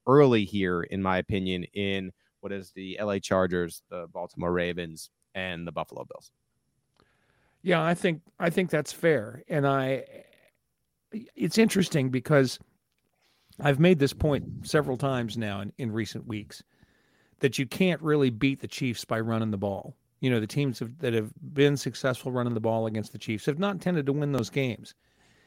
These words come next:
Speaker 2: And it's interesting that the Chiefs are now trying to work the running game into their offense more, which I think is a good thing because it opens up more opportunities for Mahomes. You know, if they're gonna put two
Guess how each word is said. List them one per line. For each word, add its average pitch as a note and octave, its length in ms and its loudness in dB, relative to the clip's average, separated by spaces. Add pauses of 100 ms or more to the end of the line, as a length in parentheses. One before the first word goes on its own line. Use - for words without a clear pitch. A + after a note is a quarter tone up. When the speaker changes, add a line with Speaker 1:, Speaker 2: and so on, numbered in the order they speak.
(280)
Speaker 2:
And C#3+ 140 4
it's C#3 140 2
interesting F3+ 400 2
that C#3 120 2
the C#3 60 -4
Chiefs E3 420 0
are C3+ 80 4
now C3+ 280 4
trying C3 460 0
to A2 300 0 (460)
work C3+ 400 4
the A#2 140 -2
running B2 400 2
game G#2+ 500 0 (580)
into E3 400 4
their A#2+ 360 2
offense B2+ 640 -2
more, G#2+ 480 0 (880)
which E3 180 4
I G#3+ 100 10
think A3 160 4
is G#3+ 160 4
a A3 60 4
good F3+ 240 6
thing D3 320 6
because C#3+ 340 4
it D3 100 4
opens E3 380 0
up D3+ 140 0
more D3 240 0
opportunities C3+ 640 -2
for B2+ 120 -6
Mahomes. A#2+ 460 0
You D3+ 80 0
know, B2+ 160 2
if B2 80 -4
they're D3+ 140 0
gonna D#3+ 160 -2
put - 260 -2
two D3+ 480 2